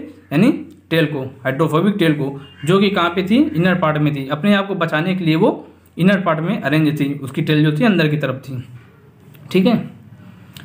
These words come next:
This ensured that the nonpolar tail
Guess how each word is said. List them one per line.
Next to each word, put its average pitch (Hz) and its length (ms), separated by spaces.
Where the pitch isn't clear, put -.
This 240 260
ensured 214 420
that 208 240
the 190 120
nonpolar 180 520
tail 214 180